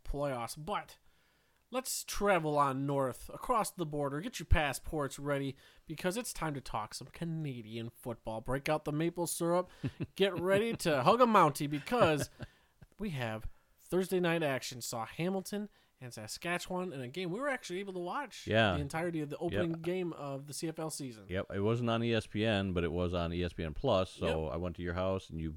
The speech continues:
Speaker 2: cast it on your T V from your phone.
Speaker 1: Five
Speaker 2: and
Speaker 1: bucks a month, everybody. You can get all the
Speaker 2: <laughs>
Speaker 1: C F L action you want this season.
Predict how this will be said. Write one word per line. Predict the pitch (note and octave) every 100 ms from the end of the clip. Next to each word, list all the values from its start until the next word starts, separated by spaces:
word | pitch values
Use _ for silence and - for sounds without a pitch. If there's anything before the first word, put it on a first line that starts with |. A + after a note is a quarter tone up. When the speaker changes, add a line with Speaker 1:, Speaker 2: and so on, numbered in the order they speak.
| -
Speaker 2:
cast | E2+ D#2+
it | D#2+
on | E2
your | D2+
T | D2 E2+
V | E2+
from | E2+
your | D#2+
phone. | C#2+ A#2 A#2
Speaker 1:
Five | B3+
Speaker 2:
and | B3+
Speaker 1:
bucks | B3+ -
a |
month, | G#3 E3 D#3+
everybody. | D3 D3+ D3+ D3
You | C#3+
can | D#3+
get | D3+ B2+ F#3
all | F3+
the | D3+
Speaker 2:
<laughs> |
Speaker 1:
C | - E3+
F | D3
L | C#3 C#3
action | C3 - C3+
you | C3
want | C3 B2
this | B2+ -
season. | C3+ B2+